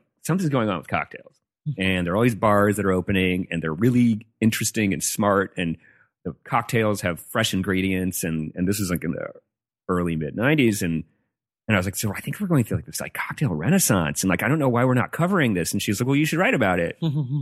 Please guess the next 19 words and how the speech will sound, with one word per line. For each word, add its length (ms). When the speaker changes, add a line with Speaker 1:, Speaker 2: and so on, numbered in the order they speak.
Speaker 1:
And, 500
and 100
she's 160
like, 100
"Do 40
you 60
think 100
there's, 160
like, 80
enough 200
to 100
write 100
about 180
every 160
week?" 300
And 100
I 60
was 100
like, 160